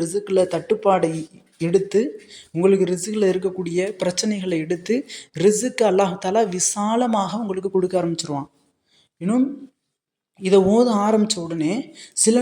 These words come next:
நாட்கள்லேயே அல்லாஹ் தஆலா எல்லா மக்களையும் உங்களை மதிக்கக்கூடிய ஒரு மதிப்பான ஒரு வக்காரத், ஒரு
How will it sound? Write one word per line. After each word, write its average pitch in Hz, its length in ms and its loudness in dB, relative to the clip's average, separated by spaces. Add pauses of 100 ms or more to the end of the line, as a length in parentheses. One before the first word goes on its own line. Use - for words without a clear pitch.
நாட்கள்லேயே 247 600 2
அல்லாஹ் 202 220 0 (120)
தஆலா 160 260 0 (480)
எல்லா 254 260 4 (220)
மக்களையும் 220 600 4 (140)
உங்களை 208 300 4 (140)
மதிக்கக்கூடிய 185 720 0 (520)
ஒரு 170 140 0 (440)
மதிப்பான 240 580 4 (160)
ஒரு 175 120 2 (160)
வக்காரத், 185 540 2 (520)
ஒரு 160 120 -2